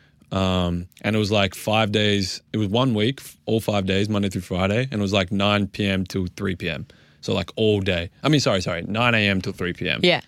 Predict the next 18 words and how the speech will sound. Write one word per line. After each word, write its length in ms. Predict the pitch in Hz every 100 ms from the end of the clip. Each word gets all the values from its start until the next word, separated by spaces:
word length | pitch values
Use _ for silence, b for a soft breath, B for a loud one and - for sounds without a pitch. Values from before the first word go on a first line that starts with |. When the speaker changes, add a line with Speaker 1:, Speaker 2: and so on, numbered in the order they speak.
| _
Speaker 1:
Like, 140 | 113
full 320 | - - 143 139
day 280 | 120 110
for 120 | 104 95
five 300 | 107 95 92
days, 260 | 82 82
which 120 | 113
is 60 | 107
probably 280 | 120 123 123
unheard 360 | 104 98 95 95
of 140 | 92
these 200 | 92 90
days. 260 | 80 80 92
You 80 | 98
wouldn't 180 | 92
be 60 | 76
doing 260 | - 71 53
that. 180 | 50